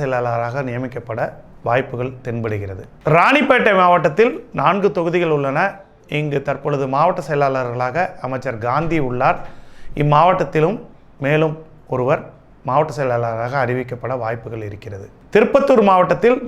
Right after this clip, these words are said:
நான்கு தொகுதிகள் இருக்கிறது. இங்கு சட்டமன்ற உறுப்பினர் தேவராஜ் மாவட்ட செயலாளராக உள்ளார். இங்கு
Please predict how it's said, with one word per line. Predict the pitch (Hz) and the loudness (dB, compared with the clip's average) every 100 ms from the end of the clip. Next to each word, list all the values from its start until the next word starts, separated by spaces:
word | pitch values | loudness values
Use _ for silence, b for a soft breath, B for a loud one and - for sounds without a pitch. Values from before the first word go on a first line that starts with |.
| 156 | 2
நான்கு | 175 190 185 | 2 2 0
தொகுதிகள் | 170 170 170 156 | 0 0 2 2
இருக்கிறது. | 147 135 139 135 180 214 - - | 2 0 -4 0 2 0 -2 -6
இங்கு | 151 147 143 131 | -4 2 0 0
சட்டமன்ற | 131 170 170 151 147 | -2 -2 0 0 0
உறுப்பினர் | 135 131 131 120 117 | 0 -4 -6 -6 0
தேவராஜ் | 139 156 156 180 180 - - | 4 4 4 2 0 -10 2
மாவட்ட | 143 160 139 | 4 4 2
செயலாளராக | 143 139 135 135 123 | 4 4 4 2 0
உள்ளார். | 123 135 170 - - 143 | -2 0 0 -4 -10 -6
இங்கு | 143 135 | -4 -2